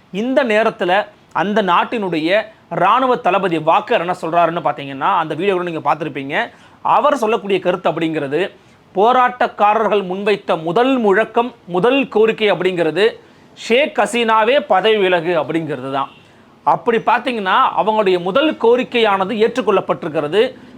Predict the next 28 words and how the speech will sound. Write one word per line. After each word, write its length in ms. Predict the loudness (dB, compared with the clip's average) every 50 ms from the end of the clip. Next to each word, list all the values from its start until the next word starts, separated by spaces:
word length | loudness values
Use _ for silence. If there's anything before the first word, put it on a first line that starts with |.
| -14 -6 0
பதவி 280 | 0 2 2 2 2
விலகுவது 360 | 2 4 4 4 2 2 2
மட்டுமல்ல, 680 | 2 0 0 0 0 0 0 0 2 2 2 2 0 -2 -6 -16 -20 -8 -2
அவர் 400 | 0 2 4 4 2 2 0 -4 -10 _ _ _ _ _ -8 -2 -2
வங்கதேச 640 | 0 0 2 2 2 2 4 2 2 2 0 -2
நாட்டை 440 | -2 0 0 0 0 0 0 0 0
விட்டே 320 | 0 -2 -2 -2 -2 -2 -2
வெளியேறி 440 | -2 -2 -2 0 2 2 2 2
இருக்கிறார். 580 | 2 -2 -2 -4 -4 0 2 2 2 2 0 -4 -14 _ _ -20 _ -20 -12
வெளியேறி 540 | -4 0 2 2 2 4 4 4 4 4 2
எங்க 220 | 0 2 2 2
வந்திருக்கிறாங்கன்னு 640 | 2 2 2 2 2 2 2 2 2 0 -2 -2 -2
பார்த்தீங்கன்னா, 280 | -2 -2 -2 -2 -2
இந்தியாவுக்கு 460 | 0 0 0 0 2 2 2 2 0 0
வந்திருக்கிறாங்க. 340 | 0 0 0 0 0 0
அதை 200 | 2 2 0 0
பின்னாடி 300 | -2 -2 -2 0 0 0
பார்ப்போம். 460 | 0 0 -2 -2 -4 -6 -4 -4 -4 -6 -8 _ -20 _ _ -10
So, 160 | -2 -2 -2 0 2
ஷேக் 220 | 2 2 2 4 2
ஹசீனா 380 | 2 2 2 0 0 2 2
வந்து 200 | 0 0 -2 -4
வெளியேறி 400 | -2 0 2 2 4 2 2 2
இருக்கிறாங்க 560 | 0 -2 0 0 0 2 2 0 0 -2 -2 0 -2
அப்படிங்கிறது 540 | -2 0 0 0 0 0 0 0 0 -2
முதல் 280 | -2 0 0 0 0 2
வெற்றி 360 | 0 -2 -2 -2 -4 -4 -2 0
போராட்டக்காரங்களுக்கு. 760 | 0 0 2 0 0 -2 -2 -4 -4 -6 -8 -12 -12 -14 -16